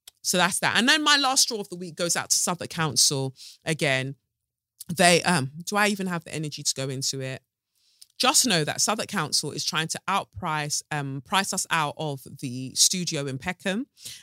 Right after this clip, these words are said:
along with the other tenants who were in that building with me. I've talked about this before, but it's just wild that, um, th-, for years we've been paying service charge, paying service charge for a building that was never re-,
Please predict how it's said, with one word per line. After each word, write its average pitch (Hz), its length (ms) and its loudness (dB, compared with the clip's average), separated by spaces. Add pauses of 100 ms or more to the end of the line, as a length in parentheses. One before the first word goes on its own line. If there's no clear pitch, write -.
along 165 320 2
with 151 140 -6
the 170 140 -6
other 175 200 0
tenants 170 420 0
who 175 60 0
were 156 120 -2
in 156 100 -4
that 160 180 -4
building 160 380 -4
with 160 180 -4
me. 165 100 -2
I've 151 140 -4
talked 170 200 -6
about 160 200 -4
this 156 160 0
before, 165 560 -2 (300)
but 170 100 0
it's 175 140 6
just 226 180 2
wild 185 600 2
that, 139 280 0 (480)
um, 156 520 0 (560)
th-, - 420 -14 (340)
for 180 160 2
years 190 560 4
we've 156 160 0
been 156 120 -2
paying 165 260 0
service 151 420 2
charge, 127 420 -6 (220)
paying 160 200 -2
service 170 360 2
charge 151 440 0
for 147 160 -6
a 143 40 -2
building 151 300 -4
that 120 120 -6
was 139 140 -6
never 156 260 -8
re-, 143 200 -10